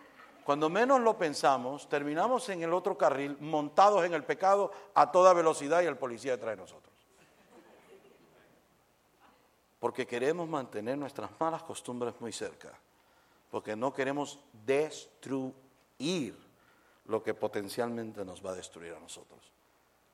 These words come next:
Nos gusta mantenernos cerca del pecado. Nos gusta caminar la línea, cerquita.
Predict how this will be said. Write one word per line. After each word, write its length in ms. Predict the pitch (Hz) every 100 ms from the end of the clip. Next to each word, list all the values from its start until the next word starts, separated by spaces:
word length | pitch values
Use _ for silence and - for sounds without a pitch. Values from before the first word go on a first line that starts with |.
| _ _ _
Nos 140 | 104 104
gusta 240 | 117 139
mantenernos 520 | 117 104 104 110 107
cerca 520 | - 113 104 101 87 85
del 140 | 87
pecado. 680 | - 85 80 78 76 78 80 _ _ _ _ _ _ _ _ _ _ _ -
Nos 140 | 101
gusta 240 | 98 101 110
caminar 460 | 101 95 90 92
la 140 | 92 82
línea, 520 | 87 98 90 80 - _ _ _ _ _ _ _ _ -
cerquita. 640 | - - - - -